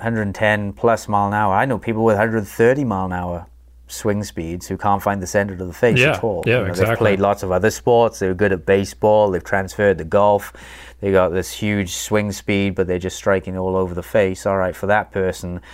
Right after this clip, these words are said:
Speaker 1: yeah, you could improve their swing speed further, but really right now they, they need to find that center of the face. So I would say just separate them out. At least you do three types of training, right? You do some which is pure speed training,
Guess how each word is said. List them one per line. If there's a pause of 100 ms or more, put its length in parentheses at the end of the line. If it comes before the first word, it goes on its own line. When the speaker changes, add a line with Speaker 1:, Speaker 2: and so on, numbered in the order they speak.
(160)
Speaker 1:
yeah,
you
could
improve
their
swing
speed
further,
but
really
right
now
they,
they
need
to
find
that
center
of
the
face.
So (560)
I
would
say
just
separate
them
out.
At
least (300)
you
do
three
types
of
training,
right?
You
do
some
which
is
pure
speed
training,